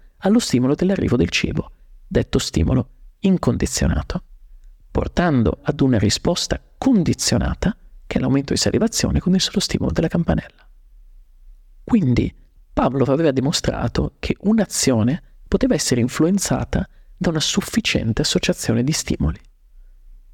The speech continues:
Il limite dell'applicazione di questa teoria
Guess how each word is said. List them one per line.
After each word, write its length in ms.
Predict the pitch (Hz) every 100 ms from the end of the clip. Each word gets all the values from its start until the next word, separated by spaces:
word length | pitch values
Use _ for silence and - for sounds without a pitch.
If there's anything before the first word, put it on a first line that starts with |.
| - - - - -
Il 260 | - 127 123
limite 540 | 214 151 131 - - -
dell'applicazione 1040 | - 127 127 - 123 - - - 226 160 98
di 100 | -
questa 320 | 131 - 113
teoria 560 | - 120 107 113 131